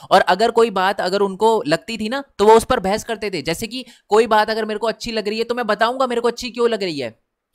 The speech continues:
समझ रहे हो। और किसी बंदे को कोई चीज मेरे, मेरे जो मैं, अ, बात लेकर आया हूं उस पर अगर किसी को दिक्कत है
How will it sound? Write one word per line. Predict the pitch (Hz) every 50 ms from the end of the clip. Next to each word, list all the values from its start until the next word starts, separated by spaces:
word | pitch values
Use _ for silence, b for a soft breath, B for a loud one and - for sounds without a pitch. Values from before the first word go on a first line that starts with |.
| _ - -
समझ | - 156 175 226 220
रहे | 220 226
हो। | 180 - B B B B
और | - 180 214
किसी | - - 208 - 247
बंदे | 220 226 214 208 220 220
को | 202 233 226
कोई | 233 214 214 220
चीज | 208 - 233 233 202
मेरे, | 208 208 220 226 220 - 170
मेरे | 170 180 190 208 208 196 -
जो | 147 143 175 175
मैं, | 185 185 185
अ, | 185 - 151 156 156 151 147 139 - _ 139 147 143
बात | 131 139 147 156 175 -
लेकर | 190 185 185 185 196 185
आया | 151 143 151 156 170
हूं | 180 170 190 220 233
उस | 214 190 -
पर | - 214 202
अगर | 202 208 208
किसी | 190 202 175 214 202
को | 214 202
दिक्कत | 185 196 - - 208 202 180
है | 202 208 254 277